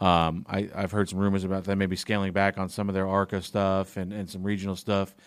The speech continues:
and putting more emphasis. I think you, you talk about where's a, where's the, where's a place that these guys can go next year. I think,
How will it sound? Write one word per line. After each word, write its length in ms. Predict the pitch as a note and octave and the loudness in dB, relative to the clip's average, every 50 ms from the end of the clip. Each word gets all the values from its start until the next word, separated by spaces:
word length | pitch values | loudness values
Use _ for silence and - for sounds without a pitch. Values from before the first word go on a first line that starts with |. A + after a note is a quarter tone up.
| - - - - - | -20 -20 -20 -16 -10
and 160 | F#2 F2+ E2 | -10 -10 -6
putting 240 | - G#2+ G2+ G2 F#2+ | -4 -2 -2 -2 0
more 200 | G2 G2 G2 G2 | 0 0 2 0
emphasis. 360 | F#2+ - G2 - - G2 - | 0 -2 -6 -6 -6 -6 0
I 140 | G2+ G#2+ A2+ | 2 2 4
think 260 | - B2 A2+ F#2+ - _ - - - - _ - _ _ _ _ - | 4 2 2 2 -2 _ -20 -20 -20 -20 _ -20 _ _ _ _ -4
you, 160 | G#2+ G#2+ G#2 G2+ - | -2 -2 -2 -2 -4
you 100 | A2 G2 | -6 2
talk 200 | - B2 B2 B2 | 4 4 4 6
about 220 | A#2 A#2 A2+ G#2+ | 8 6 6 8
where's 260 | G#2 A#2 A#2+ A#2 A2 | 6 6 6 6 4
a, 100 | G#2+ G2 - - | 2 -2 -4 -4
where's 320 | C#3+ C3+ C#3+ D3+ C#3+ A#2+ | 2 4 6 6 6 4
the, 100 | B2+ C3 | 0 -4
where's 340 | A#2 B2 B2 C3 C3+ B2+ A2+ A#2+ | -2 2 4 4 4 4 4 2
a 60 | G#2+ | 0
place 300 | - A#2+ B2 A#2+ A#2 - | 2 2 2 2 2 0
that 60 | G#2+ | 0
these 180 | G2+ A#2 A2+ G2+ | -2 0 0 2
guys 240 | A#2 A2+ A2 G#2+ - | 4 4 4 4 2
can 100 | G#2 G#2 | -2 0
go 200 | G2+ A2+ A2+ A#2 | 2 4 4 4
next 280 | A#2+ B2 A#2+ - - | 4 0 -2 -2 -2
year. 200 | C3 C3+ C3 C3 - _ - - - - _ - - | -2 -2 -2 -2 -6 _ -20 -20 -20 -20 _ -10 0
I 140 | - G#2 G#2 | 2 2 2
think, 420 | G2+ - B2 A#2+ A2+ - - - | 2 2 2 2 2 0 -6 -18